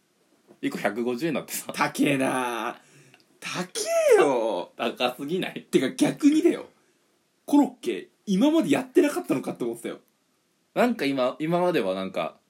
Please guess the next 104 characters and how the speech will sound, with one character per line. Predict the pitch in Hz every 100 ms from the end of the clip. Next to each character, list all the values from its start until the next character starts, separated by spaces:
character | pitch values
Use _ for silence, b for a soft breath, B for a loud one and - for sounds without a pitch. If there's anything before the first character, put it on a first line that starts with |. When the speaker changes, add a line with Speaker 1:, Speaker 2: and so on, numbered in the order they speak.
| _ _ _ _ _ _
Speaker 1:
芸 | 117 143 135
に | -
専 | 120 123
念 | 131 117
し |
た | 123
い | 117
と | 85
い | 82 85
う、 | - _ _ _
そ | 143
う |
い |
う | 139
強 | 143 147
い |
思 | 135 147 143
い |
で | 110
オ |
フ | 117
ァ | 95
ー |
断 | 107 104 101
っ |
て | -
た | -
っ | - _ -
て |
い | 78
う。 | - -
Speaker 2:
ま | 120 123 120
あ、 | 120
じ | 123
ゃ |
あ、 | -
た | - 202
し-、 | -
だ | - 240
か | 240
ら | 139 - -
あ | 123
の | 120
芸 | 123
な | 113
ん | 76
だ | 76
も | 117
ん |
ね。 | 131 139
確 | 147 156
か | -
に。 | - _ _ _ _ _
こ | - 233
れ |
や | 220
っ | 220
て | 269
た | 226
ら、 | 208 175 - -
あ | 131
あ | 131
な | 131
っ |
て | -
な | 113
い |
も | 98 64
ん |
ね。 | 98 - _ _ -
あ |
ん | 139
な |
ク | 139 156
ロ | 151
ム |
ハ | 147 139
ー |
ツ | 113
身 | 117
に |
つ | 117
け | 120
な | 92
い |
も | 82
ん | 82
だ |
っ | 73
て。 | -
Speaker 1:
う |
ん。 | _ _ _ B B B _ _
あ | - 117
れ | 135
怖 | 151 135
い |
よ | -
ね。 | -
お | 95 127
じ | 175
さ | 185 175
ん、 |
Speaker 2:
う |
ん。 | 175 170 170 170 170 120 120